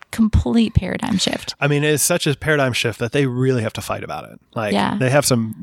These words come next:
Speaker 2: legit, um, I mean, they have to hash it out with the council in chapter fifteen, and we'll deal with that. But, like, Paul, Paul's constantly haunted by this group that is fighting about this with him, of, of going, "No,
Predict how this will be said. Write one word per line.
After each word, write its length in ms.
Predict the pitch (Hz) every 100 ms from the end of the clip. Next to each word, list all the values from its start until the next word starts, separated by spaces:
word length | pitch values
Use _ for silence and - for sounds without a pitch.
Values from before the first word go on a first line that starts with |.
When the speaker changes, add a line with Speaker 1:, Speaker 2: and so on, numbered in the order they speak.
| 117
Speaker 2:
legit, 540 | 127 131 123 143 135 - - - - -
um, 300 | 127 113 107
I 80 | 151
mean, 180 | 147 139
they 60 |
have 140 | 156 180
to 80 |
hash 200 | 156 160 151
it 60 |
out 140 | 135 131
with 80 |
the 60 | 123
council 460 | - 123 - 135 127
in 100 | 113
chapter 220 | 127 110
fifteen, 400 | - - 120 120
and 100 | 104
we'll 120 | 107
deal 200 | 104 113
with 120 | 120
that. 340 | 131 127 127 120
But, 100 | 120
like, 260 | 117 - - - _ -
Paul, 480 | - 156 170 - -
Paul's 340 | - 190 190
constantly 520 | - 170 175 - 143
haunted 460 | 117 143 147 135 110
by 140 | 123
this 200 | 117 110
group 400 | - 123 127 - - - -
that 160 | 127
is 140 | 120 -
fighting 520 | - - 127 120 101
about 300 | 90 95 -
this 240 | - -
with 160 | 117 101
him, 300 | 98 95 101 -
of, 240 | 120 107 -
of 140 | 113
going, 340 | 117 107 107
"No, 380 | 123 139 135 101